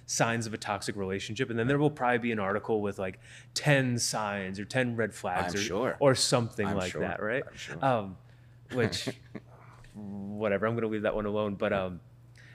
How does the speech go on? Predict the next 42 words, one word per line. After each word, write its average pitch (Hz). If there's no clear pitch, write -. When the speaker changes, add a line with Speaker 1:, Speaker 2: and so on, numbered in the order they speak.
Speaker 1:
but 233
yeah, 277
I, 135
I, 131
I 135
think 185
people, 110
you 123
know, 117
might 113
find 117
themselves 104
in 104
the 101
quote 110
unquote -
toxic -
relationship, 95
and 123
it's 110
their 107
friends 120
or 117
their 104
family 110
members 98
who 107
say, 107
"Oh, 113
this, 117
you 139
know, 101
this 110
person's 107
so 95
bad 151
for 151
you, 147
this 127
Speaker 2:
Right. -
Speaker 1:
relationship's 120
so 87